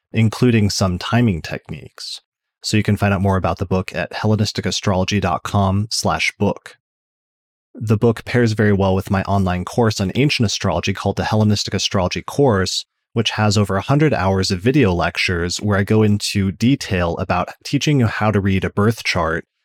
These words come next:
and showing hundreds of example charts in order to really demonstrate how the techniques work in practice. So find out more information about that at theastrologyschool dot com.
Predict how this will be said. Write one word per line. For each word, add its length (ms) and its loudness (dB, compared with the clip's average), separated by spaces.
and 220 2
showing 600 2
hundreds 400 0
of 100 0
example 500 0
charts 500 -4
in 160 -2
order 280 0
to 180 -4
really 260 0
demonstrate 640 0
how 200 0
the 120 0
techniques 520 -6
work 220 -2
in 140 -8
practice. 760 -6
So 160 0
find 220 2
out 60 0
more 120 2
information 480 -2
about 220 -4
that 340 0
at 140 -4
theastrologyschool 1120 0
dot 240 -2
com. 520 -6